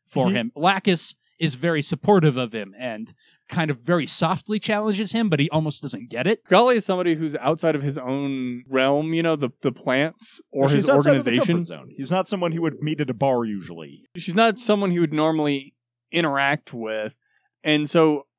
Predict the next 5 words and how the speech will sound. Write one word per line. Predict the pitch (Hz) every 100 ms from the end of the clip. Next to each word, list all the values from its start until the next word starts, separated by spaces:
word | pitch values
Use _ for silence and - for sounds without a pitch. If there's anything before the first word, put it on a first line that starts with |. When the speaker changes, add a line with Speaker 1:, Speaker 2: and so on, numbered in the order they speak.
| -
Speaker 2:
seeing | - 202 196 190 180 - _ _
her | 151 165 175
point | - 175 165
of | 139
view | 143 139 139 135 131 131